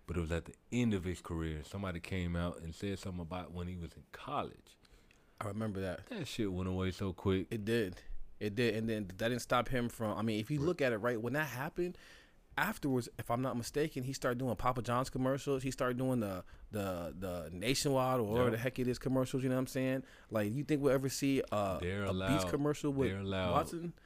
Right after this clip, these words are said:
Speaker 1: they're allowed the time of just saying nothing.
Speaker 2: Yeah.
Speaker 1: They're allowed, they're allotted the time to, if I don't speak on it, this shit ain't gonna mean nothing.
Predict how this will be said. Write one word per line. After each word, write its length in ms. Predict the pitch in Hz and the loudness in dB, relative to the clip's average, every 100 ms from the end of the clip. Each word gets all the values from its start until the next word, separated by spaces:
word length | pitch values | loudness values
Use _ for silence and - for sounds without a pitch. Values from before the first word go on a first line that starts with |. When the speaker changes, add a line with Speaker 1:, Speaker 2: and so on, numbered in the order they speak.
| - | -10
Speaker 1:
they're 180 | - 92 | -6 -4
allowed 460 | 95 95 90 87 85 - | -4 -2 -2 -2 -6 -6
the 220 | - 78 - - | -6 -6 -8 -14
time 720 | - 92 87 80 73 69 69 - - - - - - - - | -10 -4 -2 -4 -6 -10 -12 -10 -8 -8 -10 -10 -8 -8 -6
of 220 | 73 69 | -6 -6
just 260 | - 78 - | -6 -6 -6
saying 420 | 80 76 71 69 | -6 -4 -6 -6
nothing. 340 | 73 67 - - - | -8 -10 -16 -18 -10
Speaker 2:
Yeah. 300 | 92 104 110 - - - - - - - - - - - - - - - - | -4 -2 -2 -2 2 4 4 0 -4 -14 -16 -18 -20 -20 -20 -20 -20 -20 -12
Speaker 1:
They're 200 | - 80 | -4 -2
allowed, 520 | 87 87 90 87 85 - | 0 2 2 0 -2 -6
they're 180 | - 85 | -6 -4
allotted 460 | 85 87 90 87 78 | -4 -4 -4 -4 -6
the 120 | 80 | -10
time 460 | - 90 85 80 76 | -8 -4 -2 -2 -4
to, 320 | - 78 73 - - _ _ _ _ _ _ - | -4 -4 -4 -10 -20 _ _ _ _ _ _ -10
if 200 | 76 - | -8 -4
I 140 | 82 | -2
don't 240 | 92 87 78 | 0 -2 -2
speak 320 | - 117 - | -2 -2 0
on 160 | 80 76 | -4 -4
it, 120 | 71 | -6
this 100 | 73 | -8
shit 200 | - 90 | -4 -4
ain't 140 | 80 | -2
gonna 140 | 76 73 | -4 -4
mean 300 | 85 87 76 | -2 -2 -4
nothing. 160 | 67 | -8